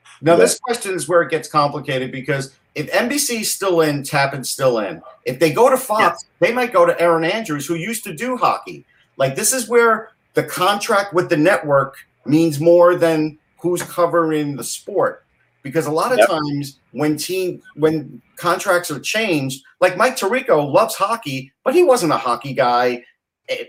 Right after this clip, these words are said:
Speaker 1: at his, for his last contract, but then he became a hockey guy because he was there and he knows hockey and he does a good job.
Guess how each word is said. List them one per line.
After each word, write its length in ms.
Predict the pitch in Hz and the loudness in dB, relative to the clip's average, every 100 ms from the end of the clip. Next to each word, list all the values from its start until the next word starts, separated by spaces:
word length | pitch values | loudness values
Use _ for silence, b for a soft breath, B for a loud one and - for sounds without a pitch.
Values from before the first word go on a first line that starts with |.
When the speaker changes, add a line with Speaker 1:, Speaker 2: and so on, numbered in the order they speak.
| 143 | -4
Speaker 1:
at 80 | 143 | -4
his, 140 | 147 | -4
for 160 | 151 143 | -2 -2
his 180 | 143 127 | -2 -2
last 340 | 123 123 - | -2 -2 -4
contract, 420 | 117 120 156 170 | -6 -4 -2 -2
but 80 | 175 | 0
then 120 | 165 | 0
he 80 | 165 | 0
became 400 | 180 - 247 262 | -2 -4 -2 -2
a 40 | 190 | 0
hockey 360 | 143 - 123 | 0 0 -2
guy 420 | 113 107 104 135 b b _ | 0 2 0 -2 b b _
because 320 | 131 131 156 156 | -10 -2 0 2
he 100 | 151 | 2
was 140 | 143 | 4
there 200 | 131 139 | 4 4
and 80 | 143 | 2
he 60 | 143 | 2
knows 240 | 131 131 | 0 0
hockey 280 | 127 - 143 | -2 -2 -4
and 100 | 143 | -6
he 60 | |
does 200 | 135 135 | -2 -2
a 60 | 139 | -2
good 220 | 151 143 | -4 -4
job. 320 | 220 226 - | -4 -2 -2